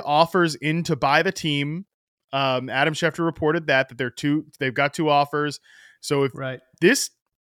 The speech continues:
Speaker 1: thing sells, if Washington sells and they have, um, two, like, they have a new owner, Dan Snyder's out,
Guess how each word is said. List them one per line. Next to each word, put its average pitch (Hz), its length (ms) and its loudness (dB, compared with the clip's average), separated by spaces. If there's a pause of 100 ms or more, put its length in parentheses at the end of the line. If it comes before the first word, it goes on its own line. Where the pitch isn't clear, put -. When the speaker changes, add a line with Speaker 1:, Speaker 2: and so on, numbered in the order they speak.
(340)
Speaker 1:
thing 202 280 2
sells, 139 560 4
if 127 160 -10
Washington 196 500 -2
sells 151 460 2
and 139 100 -8
they 135 120 -4
have, 135 420 0 (480)
um, 127 520 -2
two, 202 520 4
like, 160 140 0
they 147 120 2
have 170 160 6
a 185 40 2
new 196 180 2
owner, 170 540 0 (260)
Dan 160 180 0
Snyder's 196 400 0
out, 170 380 4